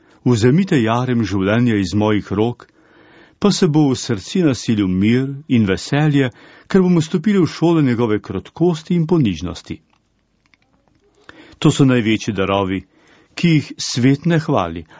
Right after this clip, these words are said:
ampak hote zametuje. Vendar brez njih so bremena življenja tako težka,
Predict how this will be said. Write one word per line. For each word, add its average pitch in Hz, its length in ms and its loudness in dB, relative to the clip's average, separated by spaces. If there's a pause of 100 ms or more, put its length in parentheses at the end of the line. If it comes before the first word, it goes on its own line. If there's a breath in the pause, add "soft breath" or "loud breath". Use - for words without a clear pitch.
ampak 113 240 0 (120)
hote 139 300 2
zametuje. 90 640 -6 (600 soft breath)
Vendar 185 280 4
brez 104 320 -4
njih 185 200 0
so 127 140 -2
bremena 120 400 0
življenja 104 540 -2
tako 131 280 -4
težka, 92 460 -8